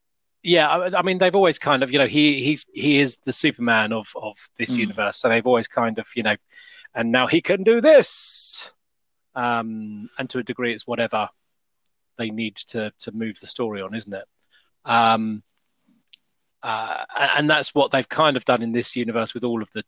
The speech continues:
Speaker 1: the Titans, in the sense that they all have kind of these relationships and, and, you know, they can, they can kind of, you know, team up in certain ways. So, you know, Mothra
Speaker 2: Mm.
Speaker 1: was, um, not a goodie from, from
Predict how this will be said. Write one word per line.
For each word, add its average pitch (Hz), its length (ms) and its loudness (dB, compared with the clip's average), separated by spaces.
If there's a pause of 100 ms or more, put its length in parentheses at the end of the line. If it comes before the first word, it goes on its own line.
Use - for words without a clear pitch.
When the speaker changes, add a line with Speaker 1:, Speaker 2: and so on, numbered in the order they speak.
(140)
Speaker 1:
the 110 80 -10
Titans, 107 640 -4
in 110 80 -8
the 101 60 -14
sense 113 240 -12
that 120 80 -20
they 110 160 -2
all 107 160 -6
have 113 220 -4
kind 107 240 -6
of - 120 -20
these 107 340 -8 (840)
relationships 117 880 -2
and, 107 400 -8 (240)
and, 107 300 -10 (380)
you 113 140 -8
know, 110 120 -2
they 104 120 -4
can, 110 240 -10
they 110 140 -4
can 110 200 -10
kind 107 260 -2
of, 104 120 -10 (160)
you 117 80 -4
know, 107 100 -4 (920)
team 117 220 -2
up 104 180 -4
in 110 80 -8
certain 110 320 -4
ways. 107 260 -2
So, 107 200 -2
you 101 100 -6 (640)
know, 107 100 -6
Mothra 110 560 -2 (280)
Speaker 2:
Mm. 117 100 -12
Speaker 1:
was, 113 360 -6
um, 104 400 -4 (1200)
not 120 340 -4
a 156 120 -8
goodie 110 320 -2
from, 110 380 -4
from 107 400 -4